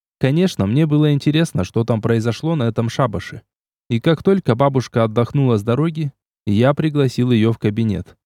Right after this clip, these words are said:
Бабушка явилась сразу же, довольно громко хлопнула дверью, заходя в кабинет, и, сокрушаясь, с порога заявила: «И я ничего не увидела, Ярослав».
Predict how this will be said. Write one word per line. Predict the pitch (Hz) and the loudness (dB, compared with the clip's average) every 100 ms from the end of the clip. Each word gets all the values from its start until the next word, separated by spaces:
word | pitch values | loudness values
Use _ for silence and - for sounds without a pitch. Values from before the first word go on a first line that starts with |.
| _ _ _ | _ _ _
Бабушка | 98 117 160 156 - | -4 -2 0 -2 0
явилась | 139 135 139 135 | 2 4 2 0
сразу | - 117 117 95 | 0 0 0 -2
же, | 92 | -6
довольно | 90 104 120 113 107 | -2 2 2 2 0
громко | 110 131 110 | 0 -2 -2
хлопнула | 98 120 120 107 104 101 | -4 -2 -2 0 0 -2
дверью, | 104 131 139 | 0 0 0
заходя | 101 104 107 107 113 | 0 0 0 0 0
в | - | 0
кабинет, | 101 104 117 147 - - _ _ _ - | -4 -2 -4 -4 -8 -20 _ _ _ -2
и, | 180 | 0
сокрушаясь, | 190 185 175 - 180 175 165 | 0 -2 -2 0 0 0 -2
с | - | -2
порога | 123 135 147 143 | 0 2 2 0
заявила: | 120 131 131 151 113 82 - _ _ _ _ | 2 2 2 2 0 -2 -8 _ _ _ _
«И | - | -4
я | 196 180 170 202 180 | 0 4 4 4 4
ничего | 190 180 - 190 196 | 2 2 2 4 4
не | 190 208 | 4 4
увидела, | 208 208 208 180 170 170 | 2 2 0 2 2 2
Ярослав». | 160 156 156 156 156 147 127 127 | 2 4 2 0 0 0 0 -4